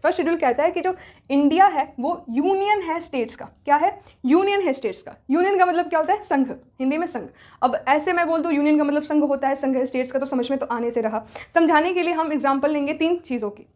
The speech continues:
कौन कौन सी? एक होता है, मैं यहाँ पे समझाने का प्रयास करती हूँ। पहले एक चीज़ें होती हैं कन्फेडरल, ठीक है, कन्फेडरल। फिर दूसरी चीज़ होती है फेडरल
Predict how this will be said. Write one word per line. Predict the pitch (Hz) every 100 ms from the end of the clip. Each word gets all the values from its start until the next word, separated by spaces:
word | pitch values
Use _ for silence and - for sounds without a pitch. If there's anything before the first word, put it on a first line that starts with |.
| -
कौन | 277
कौन | 302 311
सी? | 339 381 - - -
एक | 311 415
होता | 381 339 - 269
है, | 269 415 -
मैं | 254
यहाँ | 254 240
पे | 247
समझाने | 240 233 220 226
का | 226 220 - _ _ _ - - _ - - -
प्रयास | 233 233 240
करती | - 277 294
हूँ। | 302 - - -
पहले | 311 359
एक | 349 370
चीज़ें | 359 339
होती | 339 302 311
हैं | 330
कन्फेडरल, | 269 240 254 214 202 - _
ठीक | 294
है, | 294 - _ _ _ _ _ _ -
कन्फेडरल। | 269 359 - _ _ 240 233 214 - _ _ _ _ _ _ _ _ _ _ _ _ _ _ _ _ _ _ _ - - _ - - -
फिर | 381 403
दूसरी | 339 381
चीज़ | 392 349
होती | 320 320
है | 302 320
फेडरल | - 214 208 208